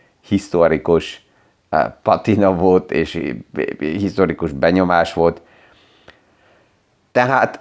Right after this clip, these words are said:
<clears throat> ami a lényeg, és a döntő a vállalkozásban, amikor beleolvastam, akkor az látható volt, hogy a Muck család, a Mack családnak, ö, nincsen co-investora, nincsen tőzsde,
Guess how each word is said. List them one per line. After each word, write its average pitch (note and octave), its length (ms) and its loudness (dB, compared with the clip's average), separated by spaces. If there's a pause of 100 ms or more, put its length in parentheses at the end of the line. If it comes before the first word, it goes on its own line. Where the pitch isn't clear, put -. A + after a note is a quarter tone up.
<clears throat> C#3+ 200 4
ami A#2+ 160 6
a A2 40 4
lényeg, C3 520 4 (100)
és C#3+ 180 4
a C#3+ 60 4
döntő B2+ 600 4 (360)
a A2+ 460 4
vállalkozásban, G#2+ 680 4
amikor G#2 240 2
beleolvastam, G#2 640 2
akkor G2+ 240 2
az F#2+ 100 4
látható F#2 540 2
volt, F2+ 300 2
hogy F2 300 0
a E2+ 360 2
Muck G2 380 0 (280)
család, F#2 560 2
a - 80 0
Mack F#2+ 220 -2
családnak, F2 720 2 (500)
ö, F#2 280 6 (320)
nincsen G#2+ 640 2 (120)
co-investora, G2+ 1040 0
nincsen G2 440 -4
tőzsde, G2+ 600 0